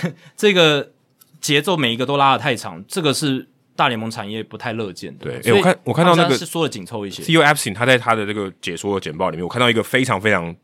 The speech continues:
Speaker 2: 厉害的数字。他说二十五年前，一九九七年，大联盟的比赛平均是两个小时五十六分钟。
Speaker 1: 嗯。
Speaker 2: 现在是三个小时零七分钟，多了十一分钟，其实蛮多的。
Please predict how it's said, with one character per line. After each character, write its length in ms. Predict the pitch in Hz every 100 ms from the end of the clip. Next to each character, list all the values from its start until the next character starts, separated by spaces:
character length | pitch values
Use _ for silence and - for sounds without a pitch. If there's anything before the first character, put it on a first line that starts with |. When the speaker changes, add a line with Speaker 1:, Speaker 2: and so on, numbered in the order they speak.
| -
Speaker 2:
厉 180 | 101 95
害 120 | 82
的 60 |
数 220 | 76 80 73
字。 240 | 69 60 _ _ _ _ _
他 120 | 151
说 100 | 160 165
二 80 | 170
十 140 | 135
五 80 | 101
年 140 | 87 87
前， 140 | 92
一 100 | 123
九 160 | 135 104
九 160 | 92 71
七 240 | - 95
年， 220 | 82 71 - _ _
大 100 | 147
联 100 | 117
盟 80 | 101
的 60 | 101
比 180 | 85
赛 140 | 78 92
平 240 | - 92
均 180 | 98 104
是 280 | 104 95 - -
两 160 | 87
个 80 | 90
小 120 | 85
时 220 | 73 87 82
五 120 | 80
十 160 | - 82
六 160 | 87
分 220 | 78 71
钟。 200 | 69 55 - -
Speaker 1:
嗯。 260 | 113 95 - -
Speaker 2:
现 180 | 175 156
在 80 |
是 120 | 147 143
三 180 | 131
个 60 | 135
小 160 | 90 80
时 260 | 78 80
零 180 | 85 82
七 240 | - 87
分 220 | 82 76 71
钟， 160 | 73 - _ _ -
多 120 | 117
了 60 | 117
十 260 | - 85
一 120 | 76 85
分 240 | 73 71
钟， 200 | 67 62 -
其 100 | 107
实 80 |
蛮 220 | 127 85 85
多 240 | 87 73
的。 160 | 65